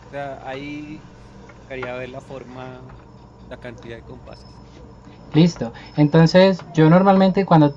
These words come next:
Speaker 2: interpreto esta pieza hago A, B, C y una D, una cuarta parte, que también es un poco diferente, similar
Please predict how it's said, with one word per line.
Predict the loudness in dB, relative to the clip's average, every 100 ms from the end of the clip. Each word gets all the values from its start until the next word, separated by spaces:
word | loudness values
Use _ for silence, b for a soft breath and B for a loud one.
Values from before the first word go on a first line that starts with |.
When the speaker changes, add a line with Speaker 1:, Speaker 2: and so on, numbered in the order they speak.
| 0
Speaker 2:
interpreto | 0 0 -2 -4 -6
esta | -6 -4
pieza | -4 -4 -2 -4
hago | -4 -10 -4
A, | 0 2
B, | 0 -2
C | -2 -4 -6 -16 _ _ _ -8
y | -4 -2
una | 0 0 0 -2 -6 _
D, | -4 0 0 -2 -8
una | -6 -4 -2 -4 -8 _ _ _
cuarta | 0 0 0 -4
parte, | -2 -4 -6 -10 -12 b b b b b b -6
que | -4
también | -2 -2 -2 -4
es | -4
un | -4
poco | -4 -4
diferente, | -2 0 0 -2 -6 -8
similar | -4 -2 -2 -2 -2 -4 -6